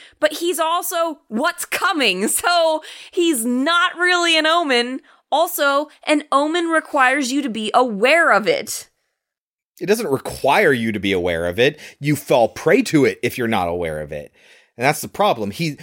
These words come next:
Speaker 2: it's all about the signs that point towards this kid being evil. And that's what Gregory Peck needs to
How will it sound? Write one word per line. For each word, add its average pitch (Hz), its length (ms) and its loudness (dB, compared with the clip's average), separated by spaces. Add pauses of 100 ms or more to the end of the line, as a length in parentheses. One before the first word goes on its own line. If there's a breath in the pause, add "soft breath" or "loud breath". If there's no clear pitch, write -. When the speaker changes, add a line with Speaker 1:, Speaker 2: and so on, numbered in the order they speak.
(120 loud breath)
Speaker 2:
it's - 160 0
all 196 320 2
about 156 360 0
the 143 80 -2
signs 147 840 2
that - 220 0
point 135 380 0
towards 117 380 -4
this 101 200 -6
kid 175 520 0 (640 loud breath)
being 107 360 0
evil. 98 640 -6 (140)
And 117 240 -4
that's 135 280 0
what 127 440 0
Gregory 120 380 0
Peck 117 460 -2
needs 110 320 -6
to 104 240 -6